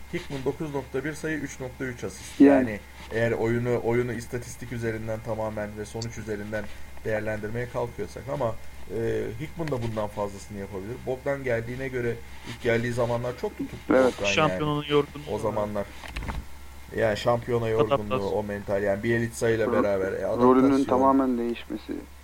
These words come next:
Speaker 2: Yani tek yıldız olan
Speaker 1: Aynen öyle.
Speaker 2: nokta.
Speaker 1: Yani bir ara, bir ara hatırlıyorsunuz yani Fenerbahçe için işte aman good luck'la Bogdan anlaşamıyor işte vesaire şu oluyor bu oluyor falan filan. Yani böyle bir kazan
Speaker 3: Ya,
Speaker 1: kaynadı. E şimdi,
Speaker 3: Bogdan'a ne gerek var
Speaker 1: e,
Speaker 3: dediler
Speaker 1: yani
Speaker 3: ya.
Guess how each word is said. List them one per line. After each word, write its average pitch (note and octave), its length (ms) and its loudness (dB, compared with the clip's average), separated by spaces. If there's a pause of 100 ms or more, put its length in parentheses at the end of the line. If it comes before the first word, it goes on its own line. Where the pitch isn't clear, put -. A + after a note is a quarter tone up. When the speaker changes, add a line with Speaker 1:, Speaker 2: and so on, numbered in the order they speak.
Speaker 2:
Yani G#2 180 -2
tek A#2+ 280 2
yıldız A#2 320 2
olan A2+ 160 2
Speaker 1:
Aynen A2+ 100 0
öyle. A#2 100 0
Speaker 2:
nokta. D3 140 0
Speaker 1:
Yani B2+ 240 2
bir C3 100 6
ara, B2+ 280 6 (380)
bir A#2+ 120 4
ara A#2+ 160 4
hatırlıyorsunuz C3 580 -6
yani G2+ 200 -4
Fenerbahçe G#2+ 600 -4
için G#2 200 -12
işte G#2 200 -8
aman G#2 240 -4 (140)
good G#2 160 -8
luck'la G2+ 460 -4
Bogdan G2 320 -6
anlaşamıyor F#2+ 800 -6 (140)
işte G2 280 -10
vesaire F#2+ 420 -6 (100)
şu G#2 60 -8
oluyor F#2 340 -6
bu G2 80 -4
oluyor F2+ 240 -8
falan G#2 280 -6 (100)
filan. B2 220 -8
Yani A#2 300 -6
böyle A#2+ 220 -2
bir A#2+ 80 -2 (500)
kazan A2+ 220 0
Speaker 3:
Ya, B2 160 4
Speaker 1:
kaynadı. G2 400 -6
E C3+ 60 -4
şimdi, B2 320 -6
Speaker 3:
Bogdan'a F3+ 380 4
ne G3+ 100 6
gerek G3 300 2
var D#3 120 4
Speaker 1:
e, D3 60 -2
Speaker 3:
dediler C3 340 2
Speaker 1:
yani C3+ 40 0
Speaker 3:
ya. C#3 180 0